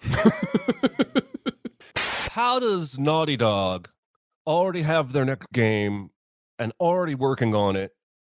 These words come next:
Speaker 2: and the president says it's our favorite game we've ever made, and there are hundreds of people that work there,
Speaker 1: Mm-hmm.
Speaker 2: and no one knows what that fucking game is?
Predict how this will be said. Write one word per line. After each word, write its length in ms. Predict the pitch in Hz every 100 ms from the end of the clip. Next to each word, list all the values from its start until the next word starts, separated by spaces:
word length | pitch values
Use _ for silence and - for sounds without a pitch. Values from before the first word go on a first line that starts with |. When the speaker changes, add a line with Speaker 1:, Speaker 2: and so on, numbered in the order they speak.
| -
Speaker 2:
and 120 | 113
the 60 | 110
president 460 | 160 143 123 123
says 360 | - 135 127 110
it's 120 | 107
our 120 | 117 95
favorite 380 | 143 147 131
game 220 | 131 123 120
we've 140 | 107
ever 160 | 107 101
made, 560 | 104 95 92 87 85 - _
and 120 | 107
there 120 | 110 98
are 40 |
hundreds 520 | - 135 196 147 110
of 80 | 110
people 260 | 120 104 90
that 100 | 95
work 300 | 95 92 90
there, 360 | 85 82 82
Speaker 1:
Mm-hmm. 360 | 139 107 113 110
Speaker 2:
and 300 | 113 110 117
no 120 | 139 143
one 300 | 117 110 104
knows 280 | 104 95
what 180 | 104 95
that 140 | 98 95
fucking 260 | - - 87
game 300 | 80 71 50 -
is? 180 | -